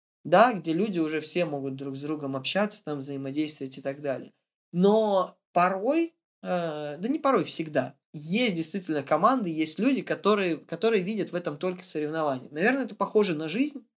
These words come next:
Вот. И, наверное, ну, нам, как организаторам, нужно, нужно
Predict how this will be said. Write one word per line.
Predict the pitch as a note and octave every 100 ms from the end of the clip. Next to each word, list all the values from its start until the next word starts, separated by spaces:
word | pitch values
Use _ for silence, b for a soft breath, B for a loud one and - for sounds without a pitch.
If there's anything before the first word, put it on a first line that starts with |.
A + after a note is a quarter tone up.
| _ _ _ _ _ _ -
Вот. | D3+ D#3+ D3+ C3 B2+ C3
И, | C#3+
наверное, | C#3 C#3 F#3 G#3+ G3 E3+ D3
ну, | C#3+ E3 F#3
нам, | C#3+ F3+ E3+
как | D#3+ D3+
организаторам, | D3+ D#3 D#3+ E3 E3 C#3 C#3+
нужно, | E3 D3 C#3 C#3 A2+ -
нужно | E3 E3+ D3+ C#3